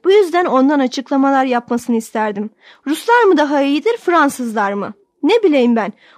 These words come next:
Onları kendi ülkelerinde yaşadıkları yerde görmedim ki." diye öfkeyle homurdanır, sonra eklerdi. "Kokarca bile kendi yuvasında iyidir." "Peki Ruslar iyi midirler?"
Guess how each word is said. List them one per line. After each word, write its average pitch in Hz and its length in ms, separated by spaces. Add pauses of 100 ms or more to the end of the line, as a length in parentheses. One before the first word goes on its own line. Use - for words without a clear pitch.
Onları 370 340
kendi 381 340
ülkelerinde 311 580
yaşadıkları 320 600
yerde 294 300
görmedim 311 480
ki." 185 300
diye 285 240
öfkeyle 302 400
homurdanır, 240 680 (260)
sonra 359 340
eklerdi. 254 640 (340)
"Kokarca 370 540
bile 370 160
kendi 339 320
yuvasında 320 460
iyidir." 254 420 (340)
"Peki 381 280
Ruslar 381 320
iyi 440 180
midirler?" 311 600